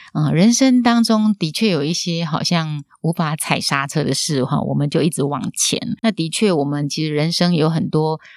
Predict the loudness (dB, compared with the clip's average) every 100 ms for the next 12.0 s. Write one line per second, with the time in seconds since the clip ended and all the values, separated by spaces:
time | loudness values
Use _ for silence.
0 | _ 0 2 2 0 0 0 2 4 4
1 | 2 0 -2 0 -2 -2 0 0 0 -4
2 | -6 -8 -10 -20 -4 0 2 2 0 0
3 | -2 0 0 0 0 -2 -2 0 -2 -2
4 | -2 0 2 2 4 4 0 -2 -2 0
5 | 0 0 -2 -2 -2 -2 -6 -20 -14 -8
6 | -2 0 2 0 0 0 2 2 2 0
7 | -2 -2 -2 -2 -4 -2 -4 -6 -18 _
8 | 0 0 2 2 2 2 -2 -2 -2 0
9 | 0 -2 0 0 0 -4 -14 -6 -6 -2
10 | 0 0 -2 -4 0 0 0 -2 -8 -10
11 | -4 -2 -2 0 0 0 -4 -2 -2